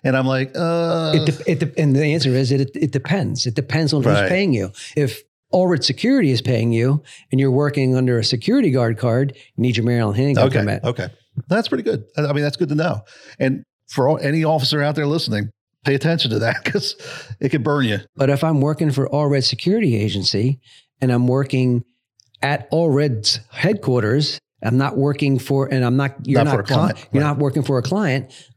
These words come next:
Speaker 2: I don't.
Speaker 1: Right, 'cause you're just carrying, basically protect yourself at that point.
Speaker 2: Correct.
Speaker 1: Okay.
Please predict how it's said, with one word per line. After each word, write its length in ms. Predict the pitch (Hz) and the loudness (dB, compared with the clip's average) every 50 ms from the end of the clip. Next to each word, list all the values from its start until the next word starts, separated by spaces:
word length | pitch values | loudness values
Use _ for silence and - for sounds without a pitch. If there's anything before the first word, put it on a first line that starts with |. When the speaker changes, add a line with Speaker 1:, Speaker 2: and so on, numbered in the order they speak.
| _ | _
Speaker 2:
I 80 | - 127 | -2 0
don't. 280 | 196 254 262 170 - - - - - _ _ _ _ | 2 2 2 0 -2 -4 -10 -10 -14 _ _ _ _
Speaker 1:
Right, 180 | - 127 - - | -2 -2 -2 -2
'cause 160 | - - - | -4 -2 -2
you're 80 | 139 139 | 0 0
just 180 | 123 131 127 - | 0 -2 -2 -2
carrying, 400 | - 135 127 120 117 117 113 110 - - | -2 0 0 0 0 -2 -4 -6 -6 -4
basically 300 | 123 123 - - 107 98 | -4 -4 -4 -6 -8 -10
protect 320 | - - - 110 98 - | -8 -6 -6 -6 -6 -6
yourself 260 | 139 - 92 92 - | -10 -12 -12 -12 -12
at 80 | - - | -14 -14
that 160 | - 82 - | -14 -14 -14
point. 140 | - - _ _ _ _ _ _ | -20 -20 _ _ _ _ _ _
Speaker 2:
Correct. 380 | - 110 110 107 104 - - - _ _ _ - 127 | -4 -4 -2 -2 -4 -8 -14 -20 _ _ _ -4 -4
Speaker 1:
Okay. 240 | 117 - - - | -4 -4 -6 -10